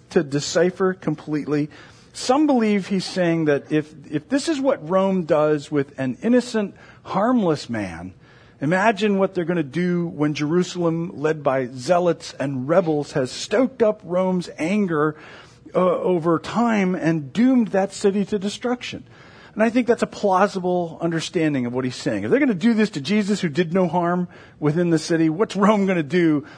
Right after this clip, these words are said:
to a bunch of guys who are armed and fighting and, and causing all kinds of trouble? And he's not being vindictive. I don't believe that at all. He's giving one final warning about the path that Israel was on.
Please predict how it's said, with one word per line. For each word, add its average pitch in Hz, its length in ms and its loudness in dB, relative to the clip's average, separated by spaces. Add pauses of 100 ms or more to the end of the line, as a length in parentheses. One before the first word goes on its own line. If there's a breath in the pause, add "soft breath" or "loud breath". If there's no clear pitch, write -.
(160 loud breath)
to 185 120 4
a 160 40 0
bunch 175 300 0
of 147 80 -4
guys 151 280 2
who 156 140 0
are 143 140 0
armed 165 360 2
and 139 160 0
fighting 147 440 0
and, 127 240 -2
and 127 240 -6
causing 135 360 0
all 123 120 -2
kinds 117 300 -8
of 113 60 -14
trouble? 165 400 -6 (680 loud breath)
And 202 80 2
he's 214 100 0
not 294 180 4
being 202 300 2
vindictive. 151 600 0
I 123 80 0
don't 180 160 0
believe 165 240 0
that 143 240 2
at 101 80 -6
all. 131 380 -2
He's 127 240 -4
giving 170 280 0
one 180 220 0
final 170 360 -2
warning 147 720 -4 (440 loud breath)
about 160 220 -2
the 170 60 -4
path 208 760 -2
that 170 240 0
Israel 202 440 0
was 113 200 -6
on. 87 400 -6